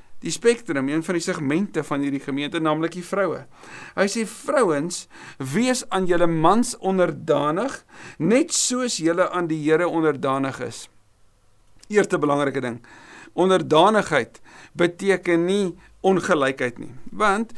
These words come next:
daar in Genesis een vers sesentwintig tot agentwintig sien ons,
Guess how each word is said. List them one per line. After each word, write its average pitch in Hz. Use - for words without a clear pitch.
daar 185
in 185
Genesis 190
een 190
vers 170
sesentwintig 180
tot 160
agentwintig 165
sien 170
ons, 175